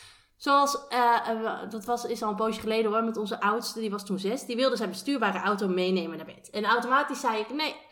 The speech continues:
die blijft beneden." Mijn zoon werd boos en die wilde weten waarom. En ik zei, "Ja, speelgoed hoort niet in bed en dat blijft, eh, beneden." Maar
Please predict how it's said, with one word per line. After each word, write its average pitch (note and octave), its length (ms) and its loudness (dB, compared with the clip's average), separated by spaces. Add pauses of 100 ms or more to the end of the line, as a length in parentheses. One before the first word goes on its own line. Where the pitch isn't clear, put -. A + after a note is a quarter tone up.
(400)
die D4 180 2
blijft B3+ 260 2
beneden." D3+ 480 -10 (320)
Mijn F3 140 -10
zoon A3 200 2
werd F#3 140 -6
boos G#3+ 320 2
en G3+ 60 -2
die E3+ 80 -4
wilde E3 200 -2
weten D#3+ 240 -8
waarom. G3 380 -4
En C4+ 140 0
ik C4+ 100 -2
zei, C4+ 280 0
"Ja, G#3 180 -2
speelgoed F4 400 -2
hoort B3 220 0
niet B3 180 0
in G3 80 2
bed G#3 320 0
en G#3 380 -2
dat A#3+ 140 0
blijft, G3+ 380 0
eh, E3 180 -14
beneden." E3+ 540 -10 (1200)
Maar C4 420 2